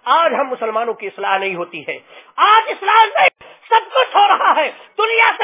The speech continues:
مسلمان مٹائے جا رہے ہیں۔ ہمارے اپنے ملکوں کا یہی حال ہے، چاہے ہندوستان ہو، چاہے پاکستان ہو، بنگلہ دیش ہو یا اور دوسرے ممالک ہو،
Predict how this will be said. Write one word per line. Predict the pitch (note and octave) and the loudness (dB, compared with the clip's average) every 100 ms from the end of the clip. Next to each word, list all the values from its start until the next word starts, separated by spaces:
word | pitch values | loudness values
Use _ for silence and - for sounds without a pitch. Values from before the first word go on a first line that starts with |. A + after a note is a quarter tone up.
| G#4 | -6
مسلمان | G4+ F#4+ A#4+ B4 F#4+ | -2 -2 0 -2 -2
مٹائے | F#4+ F#4 F#4+ | -4 0 0
جا | F4+ D#4+ C#4+ | 2 0 2
رہے | D#4 | 0
ہیں۔ | B3+ - - - | -2 -6 -8 -2
ہمارے | F#4 G#4 G#4+ | 0 2 2
اپنے | G4+ G#4 F#4 | 0 -2 -4
ملکوں | D4 A4 - D5 | -2 -2 -2 0
کا | G#4 | 0
یہی | E4 E4 C4+ | -2 -2 -2
حال | C4 B3 | -2 -2
ہے، | G#3+ E3 - - | -6 -8 -12 -2
چاہے | D#4+ D4+ | 0 2
ہندوستان | C#4 C#4 C4+ - B3+ G3+ | 0 -4 -4 -2 0 -2
ہو، | G3 | -6
چاہے | - _ - E4 F4 F4 | -8 _ -2 0 0 0
پاکستان | C4+ C#4+ - C4 A#3 | -6 -6 -4 -4 -2
ہو، | |
بنگلہ | C#3+ - C#4+ | -6 -4 -4
دیش | A#3+ C#4+ - | -2 -4 -4
ہو | A3+ - - | -6 -6 -4
یا | D#4+ | 2
اور | G4 G#4+ | 4 2
دوسرے | - A4+ A4+ D#5+ D5 | 0 -2 0 0 0
ممالک | G#4 F#4+ E4+ D#4+ | 0 0 -2 0
ہو، | D#4+ | 0